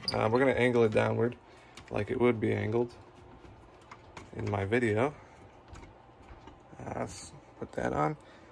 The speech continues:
We're gonna grab the remote. And we're gonna hit the power. All right. You guys can see that.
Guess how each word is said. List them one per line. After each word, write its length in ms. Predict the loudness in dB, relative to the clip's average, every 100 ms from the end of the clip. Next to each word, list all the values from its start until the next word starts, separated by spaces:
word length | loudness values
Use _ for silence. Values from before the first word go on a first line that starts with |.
| -20 -10
We're 100 | -6
gonna 120 | -4
grab 320 | -2 -2 0
the 120 | 0 0
remote. 440 | 2 0 0 -4 -16 -18 -20 -20 -20 -20 -20 -20 -18 -16 -18 -20 -20 -20 -20 -20 -20 -20 -18 -10 -8 -6 -2 0 0 -2 -6 -18 -14 -14 -14 -20 -20 -18 -16 -10 -10 -12 -20 -20 -20 -20 -18 -16 -10
And 500 | -8 -6 -6 -6 -8
we're 80 | -6
gonna 140 | -6 -6
hit 180 | -10 -12
the 60 |
power. 440 | -10 -6 -6 -8 -12 -18 -20 -20 -20 -20 -20 -20 -20 -20 -20 -20 -20 -20 -20 -20 -20 -20 -20 -20 -20 -20 -14
All 80 | -10
right. 420 | -6 -4 -2 -4 -8 -20 -20 -20 -20 -20 -20 -20 -20 -20 -20 -20 -20 -20 -20 -20 -20 -20 -20 -20 -12
You 60 |
guys 240 | -10 -10 -10
can 100 | -16
see 200 | -10 -8
that. 300 | -4 -6 -6